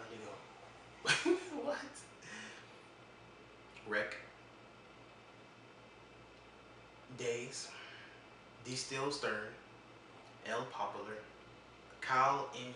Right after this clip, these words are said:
U I A, D S W Sore, Bolts Vlogs,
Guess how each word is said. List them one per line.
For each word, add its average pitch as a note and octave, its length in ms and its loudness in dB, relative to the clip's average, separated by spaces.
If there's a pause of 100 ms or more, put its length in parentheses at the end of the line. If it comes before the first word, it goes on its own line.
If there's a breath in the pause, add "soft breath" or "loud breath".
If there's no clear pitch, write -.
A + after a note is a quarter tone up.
(120)
U A#2 140 -2
I A2+ 140 6
A, - 1000 -6
D A2+ 100 2
S B2 200 0
W G#2+ 320 -2
Sore, G2+ 380 2 (880)
Bolts B2 400 6
Vlogs, G#2+ 600 0